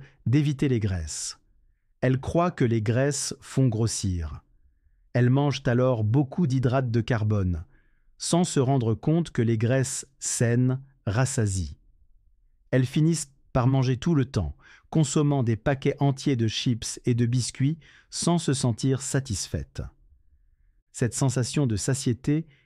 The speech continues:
est provoquée par la présence de fibres, de bonnes graisses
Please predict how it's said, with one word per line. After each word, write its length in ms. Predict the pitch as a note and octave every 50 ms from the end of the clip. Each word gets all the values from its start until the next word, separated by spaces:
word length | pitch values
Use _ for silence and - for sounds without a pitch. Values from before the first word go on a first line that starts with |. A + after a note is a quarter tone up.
| _ _ _
est 100 | - B2
provoquée 480 | B2 - - D3+ C#3+ C#3+ C3+ - F#3 F3
par 160 | E3+ D3+ B2
la 100 | A#2+ A#2
présence 460 | - - D3+ C#3 B2+ C#3 D3 C#3 A#2+
de 100 | A#2 A#2
fibres, 500 | G#2 - - - B2+ D3 D#3 D#3+ E3 E3+ - _ _ _ _ _ -
de 120 | A2+ B2
bonnes 300 | A2 G#2+ C#3 C#3+ C#3 C3+
graisses 480 | A2 A#2 A2 B2 D3 D#3+ - - -